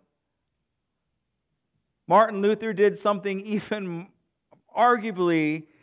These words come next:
even more important than that, to communicate the gospel to everyone. And it was so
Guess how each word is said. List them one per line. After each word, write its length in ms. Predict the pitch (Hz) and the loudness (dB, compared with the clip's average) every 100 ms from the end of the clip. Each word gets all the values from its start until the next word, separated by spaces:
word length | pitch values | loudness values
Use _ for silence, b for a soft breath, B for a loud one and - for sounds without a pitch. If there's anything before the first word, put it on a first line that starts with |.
| b b b | b b b
even 400 | 226 226 202 180 | -2 0 0 -2
more 320 | 170 185 214 | 0 2 4
important 640 | 208 190 190 180 185 175 165 | 2 2 4 4 0 -10 -4
than 180 | 160 165 | -2 2
that, 540 | 196 147 123 - _ _ _ _ _ _ - | 4 2 -2 -12 _ _ _ _ _ _ -4
to 260 | 190 185 | 0 0
communicate 880 | 147 - 170 196 208 185 190 175 165 | -2 -6 -2 -2 -2 -2 0 0 -2
the 80 | 156 | -2
gospel 840 | 170 170 175 170 165 147 139 139 B - | 4 4 4 -2 -2 0 0 -4 B -8
to 140 | 175 | -4
everyone. 640 | 180 180 165 139 113 - 131 _ _ _ _ _ _ _ _ _ - | 0 0 0 -6 -6 -10 -16 _ _ _ _ _ _ _ _ _ -2
And 140 | 170 | 0
it 80 | 208 | 2
was 280 | 190 185 - | 2 2 -2
so 1080 | - 214 220 233 233 220 214 196 - - | -10 -4 0 4 4 4 4 0 -10 -20